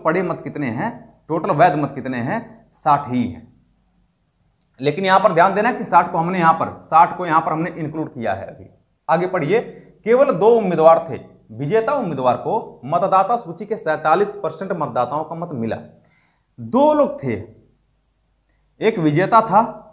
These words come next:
मतलब विजेता था और एक हारा हुआ था,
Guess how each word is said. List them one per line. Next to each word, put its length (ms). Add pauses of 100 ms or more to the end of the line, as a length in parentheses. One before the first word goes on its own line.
(160)
मतलब 320
विजेता 420
था 220 (1400)
और 200
एक 200 (300)
हारा 300
हुआ 260
था, 220